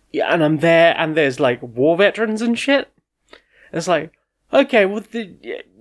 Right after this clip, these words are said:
yeah, yeah, I mean, like, like, I, oh, group therapy, I can't,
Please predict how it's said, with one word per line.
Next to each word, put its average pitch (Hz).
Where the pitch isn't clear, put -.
yeah, -
yeah, 180
I 220
mean, 220
like, 165
like, 165
I, 147
oh, 190
group 208
therapy, 151
I 123
can't, 226